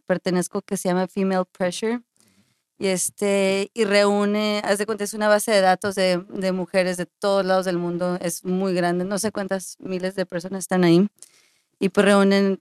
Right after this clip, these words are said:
a todos que tengan que ver con el ámbito musical, ya sean productores, promotores, este,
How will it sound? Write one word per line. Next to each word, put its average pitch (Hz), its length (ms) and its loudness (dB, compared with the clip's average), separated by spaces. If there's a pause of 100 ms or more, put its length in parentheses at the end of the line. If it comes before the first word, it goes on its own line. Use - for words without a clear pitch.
a 196 120 2
todos 208 380 0
que - 100 -10
tengan 190 280 0
que 190 100 -4
ver 180 180 0
con 185 220 -2
el 170 100 0
ámbito 175 320 -2
musical, 175 520 -4
ya 165 80 -6
sean 170 160 -4
productores, 175 680 -2
promotores, 170 920 -2
este, 170 680 -2